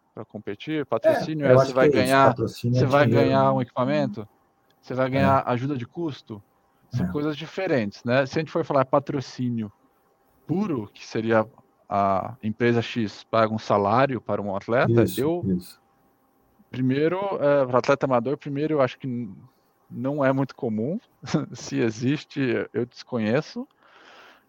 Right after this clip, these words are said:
Speaker 1: É, e s-, eu acho que eu seria até contra, se for me perguntar,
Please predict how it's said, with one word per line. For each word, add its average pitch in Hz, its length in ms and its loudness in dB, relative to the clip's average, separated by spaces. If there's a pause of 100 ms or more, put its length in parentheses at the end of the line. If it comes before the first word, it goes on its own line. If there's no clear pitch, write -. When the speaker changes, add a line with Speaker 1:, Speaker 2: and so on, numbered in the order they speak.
(220)
Speaker 1:
É, 107 560 2
e 135 80 -2
s-, - 260 -8 (120)
eu 135 220 2
acho 180 140 4
que - 80 -2
eu 180 60 0
seria 170 440 0
até 190 180 2
contra, 226 760 -2 (300)
se - 160 -12
for 165 160 -2
me 156 80 -4
perguntar, 151 680 2